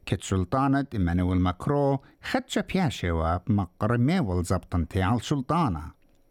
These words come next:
أها قانونا مارومة للشنة كليتا من بلخانة من اشتي تري قا اشتي أربع شنة. وأها مبريلة خا جغوشيا وتقلياتي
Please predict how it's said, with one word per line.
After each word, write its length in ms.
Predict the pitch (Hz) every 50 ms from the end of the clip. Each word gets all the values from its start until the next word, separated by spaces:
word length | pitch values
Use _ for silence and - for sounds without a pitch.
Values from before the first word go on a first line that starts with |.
| _ _ _ _ - - - - - - - - - -
أها 200 | 214 226 226 247
قانونا 880 | - - 220 208 196 196 202 196 151 104 92 92 104 117 135 165 - - - _ _ _ - - - -
مارومة 560 | 139 143 151 151 160 196 214 190 139 110 95 85
للشنة 680 | 82 87 95 95 - - - 196 185 151 113 95 87 - - - - -
كليتا 300 | 143 170 175 160 - 139
من 160 | 135 127 110
بلخانة 680 | - 123 113 107 - - 135 127 107 90 85 82 80
من 180 | 82 87 87 - -
اشتي 280 | 202 175 - - - 170
تري 400 | - - 160 170 165 165 160 151
قا 320 | - - - 131 127 - - -
اشتي 480 | 156 - - - - - 156 143 139 - - 143
أربع 340 | 131 113 - - - 107 92
شنة. 520 | - - 160 143 107 90 80 80 85 90 _ _ _ _ _ _ _ - - - - - - -
وأها 400 | 101 110 120 113 101 123 139 147
مبريلة 960 | 139 110 87 - - 113 127 131 131 127 127 127 127 127 131 139 147 156 151 - _ _ _ _ _ _ - - - - - - - - - - - - - - _ - _ _ - -
خا 460 | - - 139 135 123 110 95 - 76
جغوشيا 760 | 104 101 104 98 135 202 185 - - - - 85 82 - -
وتقلياتي 1120 | - - 120 - - 135 123 113 110 110 113 113 123 139 143 135 117 - - 123 117 113